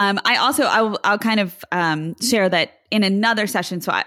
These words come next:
I don't know why I was really into read alouds this Plain Talk. And I saw,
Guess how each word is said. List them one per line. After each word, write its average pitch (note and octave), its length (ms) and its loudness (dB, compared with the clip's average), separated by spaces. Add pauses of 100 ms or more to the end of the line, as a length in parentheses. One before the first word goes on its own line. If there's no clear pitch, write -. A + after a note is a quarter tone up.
(100)
I G#3 40 -2
don't B3 100 0
know E3+ 100 0
why E3 220 0
I D3 80 0
was D#3+ 240 -6
really E3 440 -4
into F3+ 240 0
read F#3 180 2
alouds D3 440 0
this F3 180 -2
Plain E3 220 -2
Talk. F3+ 360 -2
And F#3+ 140 0
I F3 120 2
saw, F3+ 320 0